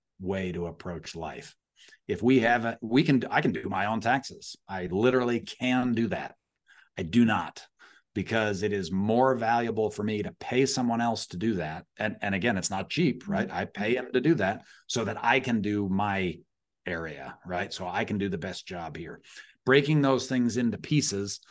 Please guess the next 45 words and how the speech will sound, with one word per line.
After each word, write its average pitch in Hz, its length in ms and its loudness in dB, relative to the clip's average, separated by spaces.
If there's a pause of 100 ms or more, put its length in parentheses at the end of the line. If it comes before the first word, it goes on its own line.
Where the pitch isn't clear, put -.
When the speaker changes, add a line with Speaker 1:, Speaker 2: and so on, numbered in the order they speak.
(420)
Speaker 1:
um, 101 540 2
is 98 440 0
very, 113 320 2
very 107 280 2
important 101 520 -2
to 101 200 -2
increasing 98 720 -4
productivity. 82 720 -6
Now, 101 240 2
we 110 140 6
may 135 180 8
think 135 300 2
that, 113 120 0
"Well, 113 160 4
I 113 120 6
don't 113 140 -2
want 110 140 0
to 101 60 -4
do 110 140 2
that. 101 160 -2
I 98 80 -2
don't 98 100 -4
need 92 140 -4
to 95 80 -2
increase 92 520 -4
productivity." 87 640 0
But 92 220 0
at 87 80 -6
the 98 80 -6
same 123 260 2
time, 101 220 0
I 95 60 0
hear 101 100 0
a 98 80 -2
lot 104 180 0
of 113 80 -4
people 95 420 -4 (600)
talk 98 240 -2
about 87 260 -4
how 90 160 -6
they're 85 180 -4
not 87 300 -4
making 87 380 -8
enough 82 300 -8
money. 101 380 -4